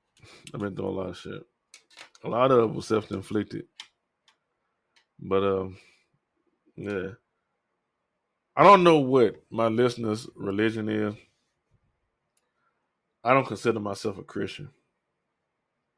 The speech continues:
at all. But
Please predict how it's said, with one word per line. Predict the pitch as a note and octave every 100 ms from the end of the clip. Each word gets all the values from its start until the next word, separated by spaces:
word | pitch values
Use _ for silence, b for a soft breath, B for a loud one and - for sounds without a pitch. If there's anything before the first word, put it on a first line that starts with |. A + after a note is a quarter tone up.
| _ _ -
at | G#2+
all. | G2+ G2 - - _ _ _ _ _ _ _ _ _ _ _ _ _ _ _ _ _ _
But | G#2 C#3+ C3+ -